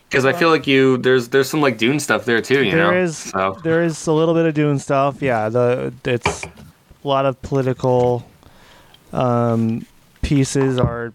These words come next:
Speaker 2: are changing, and so the, so everyone's playing some kind of game, you know, which is fun. Um, you know, that's how these political organizations operate.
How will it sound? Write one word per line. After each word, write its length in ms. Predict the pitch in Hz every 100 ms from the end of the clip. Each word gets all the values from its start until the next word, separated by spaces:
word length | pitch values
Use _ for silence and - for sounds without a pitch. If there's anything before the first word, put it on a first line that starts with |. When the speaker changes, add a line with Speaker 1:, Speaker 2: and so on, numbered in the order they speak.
| -
Speaker 2:
are 340 | 127 113 113 - - -
changing, 580 | - 143 135 131 143 147
and 160 | 127
so 160 | 117 123
the, 280 | 117 113 113 -
so 480 | - 123 113 110 - - - _ _
everyone's 380 | 151 139 143 131
playing 360 | - 147 139 131
some 160 | 139
kind 220 | 127 131
of 80 | 127
game, 520 | 120 120 120 127 143 147 156
you 120 | 151
know, 240 | 143 143
which 180 | 151 143
is 280 | 147 139 - - - - - - - - - -
fun. 640 | - 190 185 185 180 151 -
Um, 680 | 190 165 156 156 151 143 143 208 _ - _ - -
you 100 | -
know, 140 | 143 120
that's 240 | 117 117
how 160 | 127 120
these 400 | 120 120 113 - - - - -
political 400 | - 143 123 131
organizations 1200 | 123 127 143 123 123 123 135 127 123 120 - 135 151
operate. 600 | 110 - 104 104 127